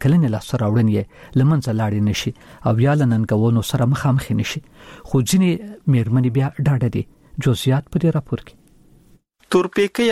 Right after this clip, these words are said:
Speaker 2: اشنا د ننګرهار د ښځو چارو یوه فعاله ده. دا وایي چې له افغانستانه د بهرنیو ځواکونو له وتلو وروسته پر لوستو او فعالو کسانو د حملو له زیاتېدو سره ښځې اندېښمنې دي چې ګوندې له ګڼو محدودیتونو او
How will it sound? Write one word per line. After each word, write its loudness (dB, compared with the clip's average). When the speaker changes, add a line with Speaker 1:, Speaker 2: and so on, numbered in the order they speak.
Speaker 2:
اشنا -2
د 0
ننګرهار 0
د -4
ښځو -2
چارو 2
یوه 0
فعاله -4
ده. -12
دا 2
وایي 0
چې 0
له 0
افغانستانه -2
د -2
بهرنیو 0
ځواکونو 0
له 2
وتلو -2
وروسته 0
پر -2
لوستو 0
او 2
فعالو -2
کسانو -2
د -4
حملو 0
له 0
زیاتېدو -2
سره 0
ښځې -4
اندېښمنې -2
دي -4
چې -2
ګوندې 2
له 0
ګڼو 0
محدودیتونو -2
او 0